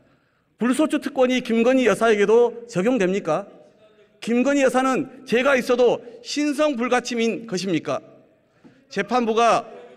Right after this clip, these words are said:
공소시효를 인정한 이천십 년 시월 이십일 일 이후에도 김건희 여사 주가 조작 개입 의혹은 차고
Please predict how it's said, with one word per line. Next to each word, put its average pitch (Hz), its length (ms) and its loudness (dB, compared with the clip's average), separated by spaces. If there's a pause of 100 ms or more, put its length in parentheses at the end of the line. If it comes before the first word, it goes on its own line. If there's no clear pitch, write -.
(360)
공소시효를 269 760 -2
인정한 240 580 0 (460)
이천십 254 560 -2
년 254 180 2
시월 254 380 0
이십일 220 440 -2
일 240 120 -4
이후에도 190 560 0 (440)
김건희 247 500 0
여사 262 340 2
주가 247 380 -2
조작 233 280 0
개입 220 280 0
의혹은 220 760 0
차고 254 480 0